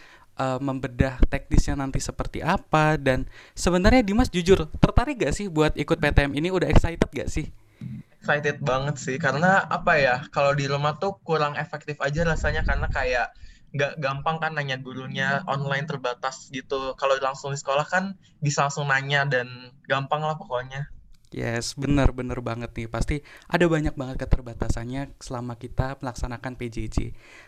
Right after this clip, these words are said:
Speaker 1: Nah, ini mungkin adalah pertanyaan yang paling banyak saya dengar dan juga mungkin paling jadi pertanyaan buat kawan icis yang mendengarkan. Kira-kira kapan sih, Bu,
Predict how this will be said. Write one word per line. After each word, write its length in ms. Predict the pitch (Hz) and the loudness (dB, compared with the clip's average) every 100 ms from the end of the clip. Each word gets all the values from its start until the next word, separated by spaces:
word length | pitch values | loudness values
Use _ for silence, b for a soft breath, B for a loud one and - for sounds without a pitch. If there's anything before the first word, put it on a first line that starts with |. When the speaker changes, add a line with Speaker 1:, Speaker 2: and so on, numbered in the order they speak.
| - | 4
Speaker 1:
Nah, 160 | 175 151 - - | 6 6 0 0
ini 240 | 185 214 | 2 4
mungkin 560 | 190 175 - 214 226 b b b b _ | 2 0 0 0 0 b b b b _
adalah 400 | 180 160 160 165 | 6 6 6 4
pertanyaan 560 | - - 160 165 185 196 | 2 0 0 0 0 0
yang 120 | 160 160 | -2 -2
paling 320 | 190 214 196 | -4 -2 -4
banyak 240 | 147 147 | -4 -4
saya 240 | - 143 139 | -4 -6 -4
dengar 240 | 147 151 | -4 -4
dan 160 | 139 135 | -4 -4
juga 240 | 131 127 - | -4 -4 -6
mungkin 400 | 143 175 175 b b b b - | -6 -4 -6 b b b b -2
paling 240 | 175 180 | 0 0
jadi 240 | 165 143 - | 0 -2 -2
pertanyaan 640 | 156 139 147 147 156 147 | -2 0 0 0 -2 -2
buat 240 | 123 127 - - _ - | 0 -2 -4 -14 _ -4
kawan 320 | 135 135 143 | -2 -2 -2
icis 320 | 127 147 131 | -2 -2 -2
yang 80 | 123 | -2
mendengarkan. 560 | 123 113 110 113 113 - b b b | -2 -2 -4 -6 -8 -10 b b b
Kira-kira 480 | - 185 190 202 208 | 2 4 4 2 0
kapan 320 | 180 - 175 | 0 -2 -4
sih, 160 | 165 180 | -4 0
Bu, 240 | 190 - | 0 -2